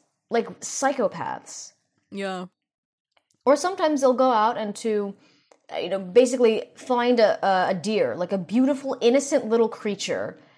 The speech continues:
Speaker 1: and then shoot it from a distance. Literally put a metal
Speaker 2: Mm-hmm.
Speaker 1: bullet in between its eyes and then drag its lifeless carcass back to their, I don't know, Jeep, truck or something.
Speaker 2: <laughs> Yeah.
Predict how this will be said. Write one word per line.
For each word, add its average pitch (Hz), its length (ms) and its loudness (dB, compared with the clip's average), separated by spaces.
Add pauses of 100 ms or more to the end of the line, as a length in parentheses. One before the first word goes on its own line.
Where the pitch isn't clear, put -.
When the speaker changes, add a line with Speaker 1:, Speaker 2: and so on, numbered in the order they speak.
(440)
Speaker 1:
and 254 160 6
then 269 120 8
shoot 381 360 2
it 170 420 0
from 269 160 6
a 269 60 8
distance. 320 640 0
Literally 330 400 0
put - 300 0
a 233 100 2
metal 233 380 2
Speaker 2:
Mm-hmm. 165 140 -6
Speaker 1:
bullet 214 360 4
in 208 120 -2
between 214 300 -4
its 208 140 -8
eyes 185 240 0
and 185 140 -6
then 180 160 -2
drag 190 680 0 (320)
its 208 160 -8
lifeless 190 600 0
carcass - 840 -6 (800)
back 214 420 2
to - 140 -4
their, 202 400 0 (200)
I 185 60 -12
don't 160 120 -8
know, - 200 -14 (120)
Jeep, 170 360 -10 (160)
truck - 360 -4
or 147 80 -10
something. 135 440 -8
Speaker 2:
<laughs> 190 140 -10
Yeah. 185 160 -10